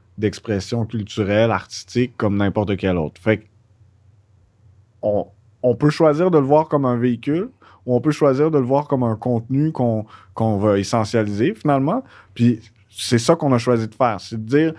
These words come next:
le hip-hop, c'est quelque chose, euh, c'est, c'est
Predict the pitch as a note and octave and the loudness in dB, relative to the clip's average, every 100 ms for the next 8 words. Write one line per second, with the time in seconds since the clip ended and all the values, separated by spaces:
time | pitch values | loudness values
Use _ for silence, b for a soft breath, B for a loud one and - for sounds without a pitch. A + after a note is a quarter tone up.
0 | B B D#3 E3+ E3+ F#3+ A3 - C#3 C3 | B B 0 0 0 -2 -2 -6 -2 -2
1 | - D3 D3 D#3+ D#3 b b - A2 G#2 | 0 2 4 2 -4 b b -2 2 2
2 | G2 F#2+ F2+ A#1+ G1+ G1+ G1+ A1 - - | 2 2 0 -2 -6 -12 -18 -16 -12 -4
3 | C#3 - - D#3+ E3 D#3 | -4 -4 2 4 4 0